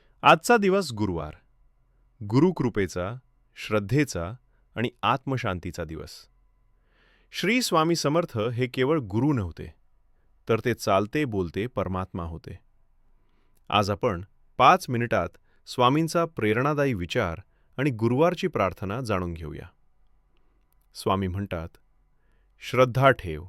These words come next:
संयम राख आणि कर्म करत राहा, उरलेले मी पाहतो." आजच्या धावपळीच्या जीवनात माणूस लवकर निराश होतो. थोडी अडचण आली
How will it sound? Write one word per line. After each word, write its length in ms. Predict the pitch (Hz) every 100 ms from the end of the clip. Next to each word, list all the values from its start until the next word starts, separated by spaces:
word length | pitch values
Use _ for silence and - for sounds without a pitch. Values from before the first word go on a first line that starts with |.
| _ _ _ _ _ _
संयम 520 | - 127 131 175 170
राख 420 | 95 80 - - _ _ _ _ _ -
आणि 160 | 104 107 -
कर्म 320 | 127 147 156
करत 360 | 135 104 98 -
राहा, 260 | 80 80 - _ _ _ _ _ _ _ -
उरलेले 600 | 107 110 131 85 87 123 _ -
मी 220 | 95 117
पाहतो." 540 | 117 85 78 - - _ _ _ _ _ _ _ _ _ _ _ _ _ _ _ _ _
आजच्या 340 | 139 175 180 240
धावपळीच्या 560 | 151 123 147 175 175
जीवनात 460 | 123 110 120 92 95 -
माणूस 340 | 101 127 135
लवकर 400 | 101 104 104 156
निराश 340 | 113 95 87 -
होतो. 300 | - - - _ _ _ _ _ _ _ _
थोडी 240 | - 113 117
अडचण 320 | 104 98 110
आली 340 | 117 131 87